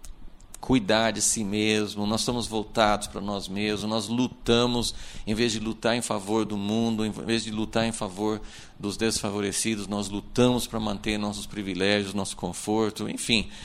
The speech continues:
é, nós temos ídolos na nossa vida. Então, é, a gente pode falar um monte, é, é sempre mais fácil ver os outros. "É, tem uma igreja que faz assim, né?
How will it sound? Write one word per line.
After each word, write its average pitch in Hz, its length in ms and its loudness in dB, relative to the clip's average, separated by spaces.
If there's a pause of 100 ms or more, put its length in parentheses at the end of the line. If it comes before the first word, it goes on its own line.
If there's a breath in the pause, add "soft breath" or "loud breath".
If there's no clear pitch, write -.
(220 loud breath)
é, 90 160 2
nós 110 200 4
temos 117 520 2
ídolos 107 640 4
na 104 100 0
nossa 101 320 0
vida. 107 500 0
Então, 135 320 4 (340 loud breath)
é, 113 580 6
a 135 100 6
gente 165 220 4
pode 202 220 6
falar 190 240 6
um 233 80 6
monte, 175 460 6
é, 160 120 4
é 180 120 4
sempre 403 340 6
mais 247 200 2
fácil 151 320 2
ver 127 140 0
os 107 140 2
outros. - 240 -2
"É, - 120 2
tem - 180 -4
uma 269 120 -4
igreja 170 560 2
que - 120 -6
faz - 240 0
assim, 170 460 0
né? 165 220 -2